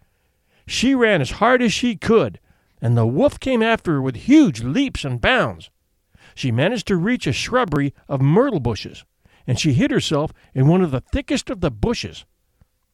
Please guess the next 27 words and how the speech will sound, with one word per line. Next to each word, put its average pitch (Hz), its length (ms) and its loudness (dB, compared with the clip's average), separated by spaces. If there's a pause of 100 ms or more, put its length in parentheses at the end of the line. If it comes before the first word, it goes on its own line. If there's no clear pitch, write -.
(640)
The 113 100 -6
wolf 160 320 0
came 131 240 0
sniffing 185 580 0
among 170 220 6
the 147 60 2
branches, 135 520 -4 (500)
its - 160 -10
black 175 380 -6 (100)
tongue 160 340 0 (280)
lolling 190 500 4
out 185 140 0
of 156 60 -6
its - 160 -10
mouth, 143 320 -2 (440)
and 135 100 0
its - 220 -4
pale 202 500 0
gray 180 420 2
eyes 156 420 -6 (340)
glaring 170 460 4
with 110 120 2
rage. 135 600 -6 (800)
Bertha 202 320 0
was 101 280 -10
terribly 147 460 -2 (120)
frightened, 147 400 -4